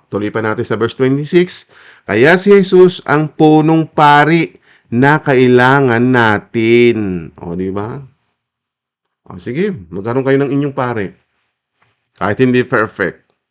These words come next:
Okay lang pala sa inyo. Kahit hindi perfect na pare, okay lang sa inyo. Kahit pastor, okay lang sa inyo. Kahit hindi perfect. Eh, ang requirement ng Diyos ito.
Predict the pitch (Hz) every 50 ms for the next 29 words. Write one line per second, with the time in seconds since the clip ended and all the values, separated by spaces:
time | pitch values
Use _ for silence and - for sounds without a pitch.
0 | _ _ _ _ _ _ _ - 107 113 120 120 123 127 127 131 131 131 117 117
1 | 120 - - 110 107 110 110 113 120 117 113 - 98 101 95 113 113 113 110 107
2 | - - 110 98 - 113 107 - 110 - - 107 107 107 110 110 - _ - 104
3 | 101 101 107 107 104 104 107 101 - 104 101 98 98 98 101 101 98 _ _ _
4 | _ _ _ _ _ _ _ _ _ _ _ _ _ _ _ - 101 110 120 120
5 | - - 120 - - - 127 127 127 127 - 113 120 120 120 127 120 117 117 113
6 | - 120 107 110 113 117 117 110 - 98 98 95 110 110 107 104 101 92 98 92
7 | 90 90 - - 92 90 90 - _ _ _ _ _ _ _ _ _ _ _ _
8 | - 113 131 143 147 147 147 139 - 143 139 135 135 135 135 131 127 127 117 117
9 | 107 - 123 110 - 120 104 90 -